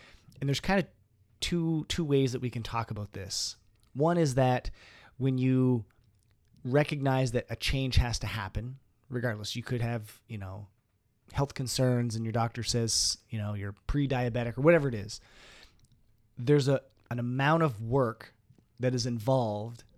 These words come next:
in order to make a difference in that diagnosis, right? You have to actually go out and do something.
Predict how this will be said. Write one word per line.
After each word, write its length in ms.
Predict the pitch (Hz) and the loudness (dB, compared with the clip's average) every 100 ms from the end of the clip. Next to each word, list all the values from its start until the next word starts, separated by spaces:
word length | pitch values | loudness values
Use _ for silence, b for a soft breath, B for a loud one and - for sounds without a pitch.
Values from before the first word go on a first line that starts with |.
| - _ - _ _ | -20 _ -20 _ _
in 140 | 135 127 | -6 -4
order 260 | 135 127 | -2 -2
to 120 | 131 123 | -2 -4
make 200 | 123 117 | -4 -4
a 40 | |
difference 540 | 107 135 - 131 123 - | -4 -4 -2 -4 -4 -6
in 240 | 123 123 | -6 -6
that 480 | 113 110 107 - - - _ - - _ 104 | -4 -4 -4 -6 -10 -10 _ -20 -20 _ -8
diagnosis, 840 | 110 107 104 95 - - - - - - | -6 -6 -8 -8 -8 -8 -8 -8 -14 -12
right? 220 | 107 135 - _ - | -8 -8 -12 _ -10
You 100 | 117 | -8
have 280 | - 135 - | -4 -4 -2
to 80 | |
actually 460 | 123 127 - 127 123 | -4 -4 -8 -4 -4
go 220 | 110 123 | -2 0
out 160 | 123 120 | 0 -2
and 180 | 110 104 | -6 -6
do 160 | 135 127 | -4 -2
something. 480 | - 95 95 90 | -4 -6 -12 -16